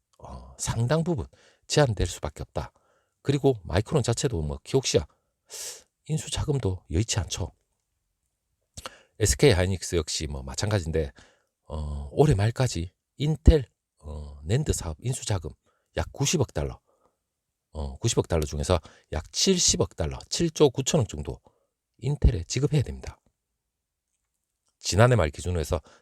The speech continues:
단기 금융상품하고 단기 투자 자산, 이 합한 총 현금 및 현금성 자산입니다. 이게 오조 원에 달하기 때문에 인수 자금 마련에, 어, 큰 어려움이, 어, 없을 걸로 예상은 되지만,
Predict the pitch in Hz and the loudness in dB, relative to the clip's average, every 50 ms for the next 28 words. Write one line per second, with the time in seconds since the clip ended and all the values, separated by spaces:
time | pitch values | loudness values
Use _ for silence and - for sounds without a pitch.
0 | _ _ - - 80 80 85 104 120 - - 85 92 98 - 104 107 - - 104 | _ _ -4 -2 -2 -2 -2 -2 -4 -4 -4 -4 -2 -2 -2 -4 -6 -4 -6 -6
1 | 82 71 - - 87 85 - - - 76 76 78 101 110 - - - - 101 104 | -6 -6 -4 -4 -4 -4 -4 -6 -6 -6 -4 -4 -4 -6 -6 -8 -6 -2 0 2
2 | 101 107 95 - 90 73 - _ _ _ _ _ _ _ _ - 85 78 69 - | 2 2 4 4 2 0 0 _ _ _ _ _ _ _ _ -12 -10 -8 -6 -4
3 | - - - - 107 87 - _ _ _ _ _ _ _ - - - 156 160 165 | -4 -4 -2 -2 -2 -2 -4 _ _ _ _ _ _ _ -6 0 2 2 2 2
4 | 139 - - - 123 123 123 131 156 156 156 160 156 - - - - 101 104 110 | 0 -4 -4 -2 0 0 2 2 2 2 2 2 0 -2 -4 -8 -6 -2 -2 0
5 | 120 123 - 143 131 - 98 92 - 107 87 67 64 62 - 57 - _ _ _ | 0 0 0 -2 0 0 0 0 0 0 0 -2 -6 -10 -12 -14 -14 _ _ _
6 | _ _ _ _ _ _ _ _ _ - 101 110 104 - 69 78 82 80 120 135 | _ _ _ _ _ _ _ _ _ -2 0 2 2 2 2 0 2 4 4 4
7 | - - - 85 87 90 82 78 - 76 69 73 78 73 69 _ _ - - - | 4 4 2 2 0 0 0 -2 -6 -6 -4 -2 -4 -4 -4 _ _ -20 -20 -20
8 | _ _ - 127 147 139 - 147 123 113 90 85 78 82 90 90 87 80 80 82 | _ _ -6 -4 -4 -2 0 2 2 2 2 2 0 0 0 0 0 -2 -2 -4
9 | - _ _ _ - 71 67 - - - - - - 127 147 151 131 90 76 78 | -6 _ _ _ -16 -14 -14 -14 -12 -10 -8 -6 -4 -2 0 2 2 0 0 -4
10 | 82 - _ _ _ _ _ _ _ _ _ - 76 69 69 67 65 - - - | -6 -8 _ _ _ _ _ _ _ _ _ -14 -12 -12 -12 -12 -14 -12 -6 -6
11 | 73 - - 135 - - 123 101 73 69 71 - 110 110 101 90 76 - - 73 | -2 -2 -2 0 4 4 4 4 4 2 0 2 2 2 2 0 -2 -4 -4 -4
12 | 71 | -4